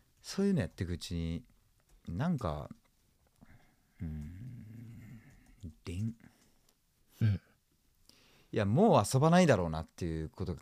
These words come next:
Speaker 1: どんどん確定していくわけだよな、子供が生まれるたびにね。
Speaker 2: そうね。
Speaker 1: なんかね、それが、まあ、さっきの君の話と全く一緒だけど、
Speaker 2: うん。
Speaker 1: イニョンみたいなこと、エニシみたいなことで言うとね、あ-、合うし、よくわかるし。
Speaker 2: うん。
Speaker 1: うん。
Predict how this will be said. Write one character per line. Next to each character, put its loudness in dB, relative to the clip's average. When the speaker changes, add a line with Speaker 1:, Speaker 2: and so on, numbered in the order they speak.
Speaker 1:
ど 2
ん 2
ど 0
ん -4
確 -12
定 2
し -4
て -2
い 0
く 2
わ 2
け 2
だ 0
よ -6
な、 -4
子 -4
供 -2
が -4
生 -2
ま 0
れ -2
る -4
た -6
び -2
に -6
ね。 -8
Speaker 2:
そ -2
う -4
ね。 0
Speaker 1:
な 6
ん 2
か -2
ね、 -2
そ -6
れ 4
が、 8
ま 6
あ、 2
さ -4
っ -4
き -4
の 0
君 2
の 2
話 0
と -8
全 -2
く -6
一 -6
緒 -6
だ -4
け -10
ど、 -12
Speaker 2:
う -4
ん。 0
Speaker 1:
イ 4
ニ 8
ョ 6
ン 4
み 4
た 2
い 4
な 2
こ -4
と、 0
エ 8
ニ 10
シ 0
み 0
た 0
い 0
な 0
こ -6
と -6
で -4
言 0
う -6
と -6
ね、 0
あ-、 -2
合 4
う 2
し、 -10
よ 4
く -2
わ 0
か 4
る 2
し。 -8
Speaker 2:
う -4
ん。 2
Speaker 1:
う -6
ん。 -4